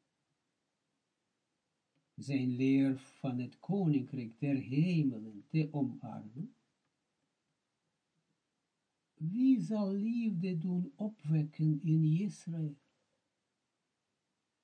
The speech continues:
De traditie is dood. En wat dood is,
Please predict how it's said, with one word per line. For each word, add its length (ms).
De 180
traditie 880
is 380
dood. 880
En 200
wat 280
dood 440
is, 360